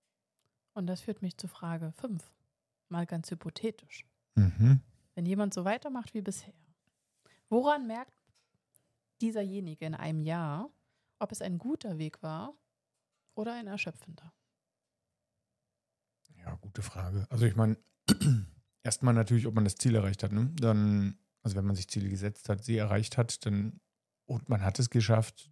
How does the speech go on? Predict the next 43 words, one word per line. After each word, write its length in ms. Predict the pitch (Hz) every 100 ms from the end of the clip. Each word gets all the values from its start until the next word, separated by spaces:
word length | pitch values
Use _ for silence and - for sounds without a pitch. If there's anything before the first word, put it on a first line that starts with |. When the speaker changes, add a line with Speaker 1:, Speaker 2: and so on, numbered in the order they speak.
| -
Speaker 2:
dann 240 | 98 98
war 80 | 98
es 100 | 98
wohl 100 | 107
der 100 | 104
gu-, 140 | 104 -
war 160 | 110
es 120 | 98 104
wohl 100 | 107
ein 60 |
guter 300 | 107 110 110
Weg. 300 | 95 101 98 - _ _ _ _ _ _ _
Noch 180 | - 117
mit 120 | 110
der 80 | 110
Komponente, 540 | 113 113 113 110 131 127
die 140 | 113
du 100 | 104
ganz 220 | 107 113
am 100 | 104
Anfang 300 | 101 131 120
zur 120 | -
ersten 240 | 101 101 131
Frage 300 | 110 92 90
gesagt 420 | 95 90 92 -
hast, 280 | 101 - -
nämlich 240 | 110 95 -
wie 60 |
fühle 240 | 95 113 110
ich 80 |
mich 180 | 107 98
danach 420 | - 98 95 120 -
und 180 | - 101
fühlt 180 | - 147
man 120 | 123
sich 160 | 101 95
wirklich 300 | 127 123 107
so, 280 | 117 123 -
Speaker 1:
Mhm. 300 | 202 202 233 _ _ _ _
Speaker 2:
wenn 140 | 110
das 180 | 104 107
deine 400 | - 110 110 107
Ziel-, 400 | - - 127 123